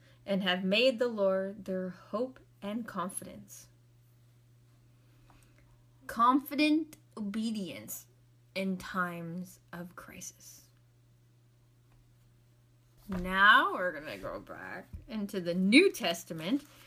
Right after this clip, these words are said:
and we're gonna go to Ephesians.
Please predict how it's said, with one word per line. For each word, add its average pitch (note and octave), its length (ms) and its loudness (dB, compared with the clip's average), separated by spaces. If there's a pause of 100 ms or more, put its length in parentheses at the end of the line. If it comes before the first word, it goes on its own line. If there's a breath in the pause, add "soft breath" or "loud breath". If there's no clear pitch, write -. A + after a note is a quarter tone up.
(260 loud breath)
and F#3 220 -4
we're F3 140 0
gonna F3+ 380 -2 (520)
go D4+ 180 4
to C4+ 180 -2
Ephesians. C#4+ 1000 -2